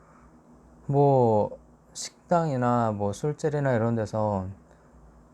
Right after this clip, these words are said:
여럿이 놀다 보면은 그냥 뭐 합석을 하는 경우도 있죠. 간단히 술 한잔 하거나 뭐 식사를 하거나 이런 건 좋은 것 같아요. 근데 잘 모르는 사람하고 너무 늦게까지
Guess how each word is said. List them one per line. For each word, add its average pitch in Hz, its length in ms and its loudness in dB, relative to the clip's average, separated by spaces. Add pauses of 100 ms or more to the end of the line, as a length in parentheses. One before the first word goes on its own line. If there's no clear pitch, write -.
(460)
여럿이 127 400 2
놀다 127 300 2
보면은 113 480 -2
그냥 95 300 -6
뭐 85 100 -8
합석을 170 480 -2
하는 170 180 -2
경우도 139 320 -4
있죠. 98 380 -8 (1900)
간단히 180 400 4
술 196 720 2
한잔 175 320 0
하거나 151 420 0
뭐 107 240 -2
식사를 160 480 0
하거나 151 320 0
이런 113 200 0
건 127 140 -4
좋은 127 240 -2
것 147 60 -4
같아요. 95 480 -6 (220)
근데 123 360 -2 (2250)
잘 143 180 2
모르는 156 460 2
사람하고 113 680 -4
너무 107 220 -2
늦게까지 110 800 -4